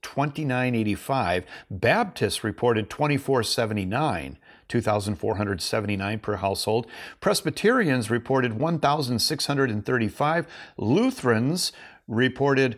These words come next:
one thousand one hundred and ninety-six. And rounding it up at the end, Catholics <laughs> were again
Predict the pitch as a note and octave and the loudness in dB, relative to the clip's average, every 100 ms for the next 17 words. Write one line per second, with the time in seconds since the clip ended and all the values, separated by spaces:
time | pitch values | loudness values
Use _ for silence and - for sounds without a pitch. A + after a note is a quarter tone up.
0 | - - G2 B2 D#3+ C#3+ C3+ C#3 B2+ B2 | -8 -6 2 4 2 2 2 2 2 2
1 | F2+ A2 C3+ A#2 C3 A#2+ A2+ A2+ B2+ B2 | 2 0 0 0 0 2 2 4 4 2
2 | A#2+ - C3 - D#3 E3 A#2+ G2 B2+ B3 | 0 0 0 0 2 2 2 2 4 4
3 | C#4+ C4+ C4 B3 F#3+ - - G#2 - B2 | 4 4 4 4 4 0 -6 -4 2 4
4 | C3 G#2+ F#2 E2+ - G2 - - - - | 6 4 0 -2 -2 -2 0 -8 -6 -6
5 | - D#3 - - - - - - - - | -2 -2 -2 -6 -6 -6 -8 -12 -14 -18
6 | _ - G#2 A2 G#2 F#2+ - - F#2 F2+ | _ -2 0 2 2 0 -4 -4 -2 -2
7 | F#2 F#2 | -2 -4